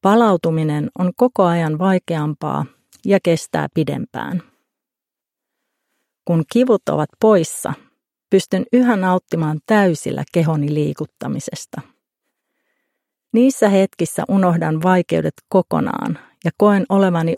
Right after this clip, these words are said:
oma itseni. Uskaltaudun ajattelemaan, että ehkä olen vihdoin löytänyt ratkaisun tilanteeseeni. Kunnes kivut taas palaavat ja vajoan jälleen kerran samaan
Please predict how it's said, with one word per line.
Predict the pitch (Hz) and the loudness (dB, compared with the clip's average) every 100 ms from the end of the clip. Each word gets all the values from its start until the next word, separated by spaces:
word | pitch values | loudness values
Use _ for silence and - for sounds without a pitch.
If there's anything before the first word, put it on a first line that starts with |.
| - | 0
oma | 214 180 | 2 2
itseni. | 151 147 - - - 147 _ _ _ _ _ _ _ _ _ _ _ _ _ | 0 -6 -8 -10 -8 -10 _ _ _ _ _ _ _ _ _ _ _ _ _
Uskaltaudun | 220 240 247 202 180 170 170 - | 0 2 2 2 2 2 2 2
ajattelemaan, | 196 202 160 - 117 - - - 160 _ _ _ _ _ - | 2 2 0 -4 -4 -4 -6 -6 -10 _ _ _ _ _ -4
että | 180 - - | -4 -2 2
ehkä | 220 220 - 180 | 2 2 0 2
olen | 180 180 180 | 2 0 0
vihdoin | 247 269 - 180 165 | 0 0 0 0 2
löytänyt | 170 170 160 151 151 - | 4 2 2 -2 -4 -4
ratkaisun | 160 160 - 147 139 151 139 | -4 -4 -4 -4 -4 -6 -6
tilanteeseeni. | 147 135 139 - 92 - - - - - _ _ _ _ _ _ _ _ _ _ _ _ - | -4 -4 -4 -6 -8 -8 -10 -10 -10 -12 _ _ _ _ _ _ _ _ _ _ _ _ -4
Kunnes | 175 175 240 - | 0 2 0 0
kivut | 202 175 - | 2 0 0
taas | - 160 156 - | 0 0 0 0
palaavat | 202 196 180 165 160 - - - | 2 4 4 2 -2 -8 -18 -4
ja | 180 165 | 0 2
vajoan | 180 175 165 156 160 | 4 4 2 0 2
jälleen | 202 202 185 156 151 | 2 2 2 0 -4
kerran | 165 151 151 147 | -4 -4 -2 -4
samaan | - 208 202 160 | -2 0 0 -2